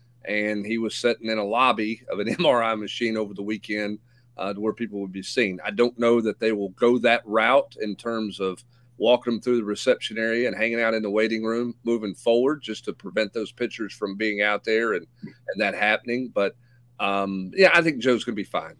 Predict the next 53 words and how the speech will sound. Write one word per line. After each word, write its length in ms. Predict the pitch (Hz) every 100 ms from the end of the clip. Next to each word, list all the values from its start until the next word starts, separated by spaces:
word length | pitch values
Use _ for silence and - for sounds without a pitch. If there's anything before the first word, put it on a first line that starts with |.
| -
I, 120 | 107
I, 160 | 117 110 -
you 120 | 131 107
know, 280 | 95 90 -
the 100 | 110
question 460 | - 196 190 - 127
I 160 | 131
have 220 | 120 120 107
about 300 | 104 101 92
Joe, 500 | 101 117 110 107 95
Rob, 420 | 101 101 101 98
and, 140 | 95
and 180 | 98 101
Austin 440 | 95 101 - 104 95
is – 260 | 95 - - _ _ _ -
uh, 180 | - - - _ _ _ _ - -
how 280 | - 147 151
comfortable 560 | - 160 151 147 127 117
is 100 | -
he 120 | 127
gonna 160 | 117
be 140 | 107 107
running 360 | 98 113 123
the 80 | 120
football? 500 | 110 139 135 131 127
How 160 | - 120
much 300 | 123 117 -
will 220 | 107 104
they 380 | 110 110 107 98 _ _ _ _
call 360 | - 143 139 120
runs 360 | 110 117 110
for 180 | - 107
him 360 | 101 113 107 101
with, 120 | 101 -
with 160 | 110 92 -
where, 400 | 117 110 104 98 _ _ _ _
you 120 | 120
know, 100 | 113
the, 180 | 101 104 107
the 100 | 107
knee 300 | 113 110 110
is 240 | 107 95
if 140 | 101
he's 200 | 113 104
not 200 | 110 92
quite 240 | - 110 95
a 40 |
hundred 300 | 87 104 92
percent? 500 | 98 87 - 98 82 -
Because 280 | - 104 98
that 140 | -
was 140 | 110
obviously, 640 | 113 117 110 - 107 95